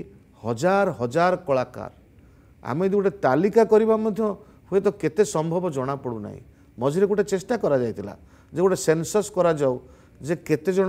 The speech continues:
କଳାକାର ଅଛନ୍ତି ଯେଉଁମାନେ ସମ୍ପୂର୍ଣ୍ଣ ସମୟ ଦେଉଛନ୍ତି। ଏଠି ଆମର କେତେ ପ୍ରକାର ନା-,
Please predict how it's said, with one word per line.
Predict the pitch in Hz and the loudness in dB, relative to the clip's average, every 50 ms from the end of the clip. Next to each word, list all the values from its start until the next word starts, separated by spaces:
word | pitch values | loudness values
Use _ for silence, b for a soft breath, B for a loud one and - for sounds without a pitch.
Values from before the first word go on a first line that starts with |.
| 185 185 | -2 0
କଳାକାର | - 147 143 139 135 143 160 156 151 | 2 2 2 2 2 0 -2 -2 -2
ଅଛନ୍ତି | 131 - - - 101 95 - - 101 - - _ - b b b b b b b - - - | -2 -4 -6 -10 -14 -14 -14 -16 -20 -20 -20 _ -20 b b b b b b b -20 -20 -14
ଯେଉଁମାନେ | 123 117 151 151 165 165 160 | -8 -6 -2 0 0 0 -2
ସମ୍ପୂର୍ଣ୍ଣ | - - 143 143 135 147 160 156 156 | -4 -4 -6 -6 -4 -6 -6 -6 -6
ସମୟ | 139 - 120 117 127 156 156 | -8 -8 -8 -6 -4 -4 -4
ଦେଉଛନ୍ତି। | 135 113 107 110 - - 107 - - - - - - - - - - - - - - - - - - - - - - - - - - - _ _ _ _ | -4 -4 -8 -8 -10 -12 -16 -18 -18 -20 -20 -20 -20 -20 -20 -20 -20 -20 -20 -20 -20 -20 -20 -20 -20 -20 -20 -20 -20 -20 -20 -20 -20 -20 _ _ _ _
ଏଠି | - 160 - 196 196 | -10 -8 -4 -2 -2
ଆମର | 175 175 185 202 208 202 190 B B B B B B B B B B B - - | -2 0 0 0 0 0 -2 B B B B B B B B B B B -8 -4
କେତେ | - 190 190 - - 262 254 | -4 -4 -2 0 0 0 0
ପ୍ରକାର | 254 - 175 175 175 - 214 214 214 208 | 2 2 0 0 2 2 2 4 4 2
ନା-, | 190 170 117 143 | 0 -2 -4 -6